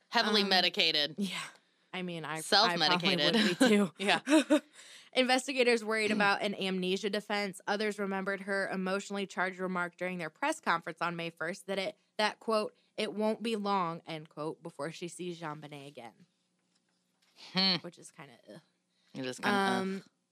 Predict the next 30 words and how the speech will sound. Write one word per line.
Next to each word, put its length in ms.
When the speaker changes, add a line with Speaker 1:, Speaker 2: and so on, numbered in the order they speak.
Speaker 2:
mid-July 720
nineteen 420
seventy, 380
nineteen 440
ninety-seven, 840
<laughs> 240
while 220
John 360
and 380
John 340
Fernie, 640
John 220
Ramsey 340
and 100
John 200
Fernie 280
went 220
to 80
church, 480
Patsy 360
moved 240
to 180
Atlanta 580
into 240
a 160
seven 420
hundred 380
thousand 380
dollar 300
home 440